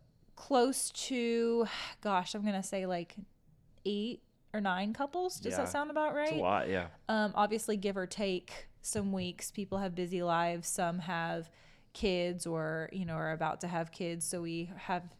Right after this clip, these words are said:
Speaker 1: busy and unique schedules, but it's been really fun to host people and to just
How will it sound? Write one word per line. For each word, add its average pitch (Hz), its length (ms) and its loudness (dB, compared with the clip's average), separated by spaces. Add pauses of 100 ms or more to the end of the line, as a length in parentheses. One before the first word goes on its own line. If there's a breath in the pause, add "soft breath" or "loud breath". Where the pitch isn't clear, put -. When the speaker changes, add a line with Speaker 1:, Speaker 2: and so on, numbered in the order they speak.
(140)
Speaker 1:
busy 190 440 0
and 170 200 -2 (340 loud breath)
unique 196 340 4
schedules, 185 680 0
but 180 320 0 (840)
it's 262 140 0
been 320 120 0
really 294 200 4
fun 254 200 2
to 269 60 2
host 233 320 2
people 202 580 0
and 185 720 -2
to 180 680 0 (160)
just 185 340 -6